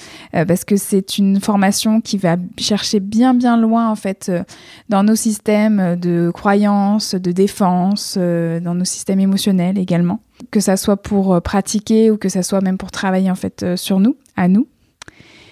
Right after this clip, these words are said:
Et à ce moment-là, donc, j'ai découvert Anne, qui est une accompagnante, euh, vraiment solaire, multiple,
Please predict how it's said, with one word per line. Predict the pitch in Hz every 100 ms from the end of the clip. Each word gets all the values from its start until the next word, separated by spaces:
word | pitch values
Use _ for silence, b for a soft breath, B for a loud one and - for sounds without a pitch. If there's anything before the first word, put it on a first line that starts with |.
| B B -
Et | 220
à |
ce | 233 269
moment-là, | 262 254 320
donc, | 262 262
j'ai | 233
découvert | 214 226 226 226 - -
Anne, | 214 262 220
qui | 214 208
est | 208 214
une |
accompagnante, | 202 220 214 202 208 220 240
euh, | 214 190
vraiment | 196 196 214 220
solaire, | 254 - 226 208 214 233
multiple, | 214 233 - - 226 -